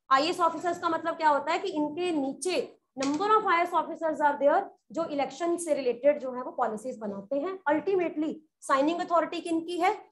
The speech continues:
इनकी, ठीक है। अगर आप दिल्ली में कभी जाने का मौका मिलेगा, वहां पे proper electoral department है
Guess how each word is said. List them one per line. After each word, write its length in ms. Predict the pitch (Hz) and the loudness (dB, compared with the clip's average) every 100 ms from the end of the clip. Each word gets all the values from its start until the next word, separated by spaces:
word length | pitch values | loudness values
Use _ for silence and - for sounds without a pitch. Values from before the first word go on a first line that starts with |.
| - | -8
इनकी, 300 | 247 202 208 - _ - _ _ _ _ | -8 -6 -8 -12 _ -20 _ _ _ _
ठीक 100 | 277 | -2
है। 100 | 359 | 2
अगर 160 | 302 302 | 4 6
आप 80 | 302 | 4
दिल्ली 280 | 269 262 294 | 2 0 0
में 120 | 294 | 2
कभी 160 | 285 285 | 0 0
जाने 240 | 262 254 | -2 0
का 100 | 277 | 2
मौका 280 | 269 240 262 | 2 0 -2
मिलेगा, 300 | 247 247 294 | -2 -4 -2
वहां 220 | 269 254 | -2 -4
पे 100 | 269 277 | -2 0
proper 380 | 254 247 311 | 2 2 2
electoral 520 | 311 254 254 262 294 302 | 4 2 4 2 4 2
department 600 | 294 240 226 269 277 285 | 2 2 2 0 -2 2
है 180 | 330 | 2